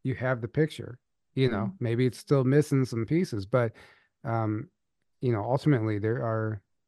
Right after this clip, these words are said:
Speaker 1: advanced civilizations of beings living inside this planet. Now, it's arguably another dimension or another frequency,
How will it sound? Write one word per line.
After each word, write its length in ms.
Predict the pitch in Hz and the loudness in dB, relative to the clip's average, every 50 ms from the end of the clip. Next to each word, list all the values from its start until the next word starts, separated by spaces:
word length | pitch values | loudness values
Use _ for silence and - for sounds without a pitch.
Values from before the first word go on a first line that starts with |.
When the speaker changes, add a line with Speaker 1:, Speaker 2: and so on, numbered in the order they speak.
| _ - | _ -6
Speaker 1:
advanced 440 | 131 127 107 98 113 117 117 - - | -4 -4 -2 -2 -2 -2 -2 -4 -4
civilizations 760 | - 120 113 123 123 120 104 113 117 127 - - 120 110 104 | -6 -4 -2 -2 -2 0 0 0 -2 -2 0 0 -2 -2 -2
of 100 | 107 101 | -2 -2
beings 400 | 107 123 135 131 120 104 101 101 | 0 2 2 2 0 0 -2 -4
living 260 | 107 107 110 117 113 | -6 -4 -2 -2 -2
inside 320 | 107 104 - - 113 107 104 | -2 -4 -4 -4 -4 -4 -4
this 120 | 107 104 | -6 -8
planet. 320 | - - 143 156 147 117 101 | -4 -2 0 0 0 0 -2
Now, 160 | 110 113 113 | -4 -4 -4
it's 100 | 110 - | -2 0
arguably 540 | 131 127 139 143 139 135 117 117 123 123 117 | 2 2 2 4 2 0 0 0 0 0 2
another 300 | 113 113 113 110 113 110 | 2 0 0 0 -2 -2
dimension 680 | 90 107 117 113 127 151 156 - 185 180 175 180 175 - - - - _ _ _ _ - | -2 -2 -2 0 0 0 0 2 2 2 2 0 -2 -6 -12 -20 -20 _ _ _ _ -4
or 160 | 113 107 131 | -4 -2 -2
another 520 | 123 120 117 113 117 120 123 123 120 117 | 0 0 0 0 0 0 2 2 2 0
frequency, 720 | 110 - - 139 131 - 160 156 143 - 175 170 165 175 170 | 0 0 0 0 2 4 4 4 4 4 4 4 4 4 2